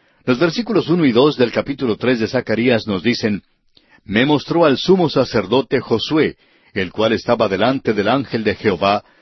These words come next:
y Satanás estaba a su mano derecha para acusarle. Y dijo Jehová a Satanás, Jehová te reprenda, oh Satanás. Jehová que ha escogido a Jerusalén te reprenda".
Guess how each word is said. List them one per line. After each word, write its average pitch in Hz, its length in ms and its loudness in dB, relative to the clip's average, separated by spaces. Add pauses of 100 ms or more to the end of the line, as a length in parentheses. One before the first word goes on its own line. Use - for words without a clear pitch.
(280)
y 104 140 -4
Satanás 151 540 0
estaba 147 400 2
a 135 40 0
su 120 160 -4
mano 143 260 0
derecha 131 380 2
para 123 200 2
acusarle. 113 580 -2 (640)
Y 131 160 2
dijo 151 300 2
Jehová 117 400 0
a 113 60 -2
Satanás, 101 640 -4 (400)
Jehová 104 480 0
te 131 120 0
reprenda, 123 580 0
oh 104 140 2
Satanás. 110 680 -4 (400)
Jehová 117 460 0
que 135 160 0
ha 147 80 6
escogido 143 560 0
a 123 60 2
Jerusalén 127 640 0
te 143 120 2
reprenda". 139 540 0